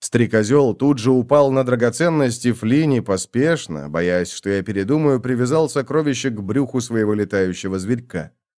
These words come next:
Я наблюдал за Флини и, если честно, немного нервничал. Душу грызли вполне понятные сомнения. Парень получил плату вперёд, а сделает ли он работу или полетит прямиком домой, да ещё и посмеётся потом в компании своих родственничков над тем, как здорово облапошил дылду?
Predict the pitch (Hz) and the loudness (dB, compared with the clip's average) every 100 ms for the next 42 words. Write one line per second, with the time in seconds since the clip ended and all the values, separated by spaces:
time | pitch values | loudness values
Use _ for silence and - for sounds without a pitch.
0 | _ _ _ - 120 214 214 190 190 208 | _ _ _ -4 0 2 2 2 4 4
1 | 202 170 175 170 214 202 180 120 131 160 | 2 0 0 0 0 2 0 2 2 2
2 | 156 160 - 185 175 170 170 170 170 156 | 0 -2 0 0 0 0 2 2 2 2
3 | 165 196 127 90 82 - 67 - _ _ | 4 4 2 -2 -8 -8 -12 -12 _ _
4 | _ - 104 135 160 151 131 104 101 120 | _ -6 0 2 2 2 0 -2 -2 -2
5 | 143 123 120 104 - 110 123 120 117 104 | -2 0 0 2 2 2 2 0 2 0
6 | 95 98 95 95 92 87 78 76 73 _ | 0 -4 -4 -2 -2 -2 -6 -8 -10 _
7 | _ _ _ 110 127 147 143 151 147 160 | _ _ _ 2 4 2 2 2 0 0
8 | 170 143 156 151 147 120 151 175 131 _ | -2 2 2 2 0 0 2 2 0 _
9 | _ 60 82 92 82 78 104 143 143 120 | _ -4 -2 -2 -4 -2 0 2 2 2
10 | 120 120 113 101 101 135 127 107 98 95 | 0 2 2 0 0 -2 0 -2 -2 -2
11 | 101 95 120 110 113 113 101 127 117 104 | -2 0 -2 -2 -2 0 2 2 2 0
12 | 98 107 135 123 98 101 98 120 117 120 | 0 0 0 0 -2 -2 0 0 2 0
13 | 123 110 113 143 147 120 127 127 120 117 | 0 0 2 0 0 -2 0 -2 0 -2
14 | 110 123 123 117 113 120 110 110 127 120 | 0 0 0 0 0 -2 0 0 0 -2
15 | 147 143 123 - 113 113 107 - 113 123 | -2 -2 0 -2 0 0 -2 -2 -2 0
16 | 135 170 117 107 104 101 110 120 127 151 | 0 -2 0 2 2 2 0 2 0 -2
17 | 143 175 180 208 151 95 80 64 | -2 -2 -2 -2 -2 -4 -8 -10